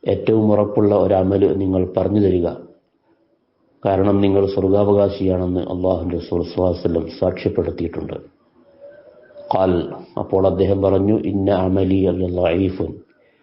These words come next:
എന്റെ കർമ്മമെല്ലാം, കർമ്മങ്ങളെല്ലാം വളരെ ദുർബലമാണ്, കാര്യമായ അമലൊന്നും ഞാൻ ചെയ്യുന്നില്ല. എന്നാൽ വ ഔസഖു മാ അർജു ബിഹി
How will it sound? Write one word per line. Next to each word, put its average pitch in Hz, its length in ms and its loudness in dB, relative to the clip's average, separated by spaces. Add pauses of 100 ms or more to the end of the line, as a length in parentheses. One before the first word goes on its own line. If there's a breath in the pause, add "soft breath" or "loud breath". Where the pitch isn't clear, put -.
(560 soft breath)
എന്റെ 98 240 2
കർമ്മമെല്ലാം, 101 1000 2
കർമ്മങ്ങളെല്ലാം 98 920 2 (200)
വളരെ 92 260 0
ദുർബലമാണ്, 92 880 0
കാര്യമായ 95 460 0
അമലൊന്നും 92 440 0
ഞാൻ 90 200 -2
ചെയ്യുന്നില്ല. 82 640 -6 (960 soft breath)
എന്നാൽ 90 240 2
വ 92 140 4
ഔസഖു 107 480 0
മാ 107 200 2
അർജു 101 440 0
ബിഹി 90 520 -2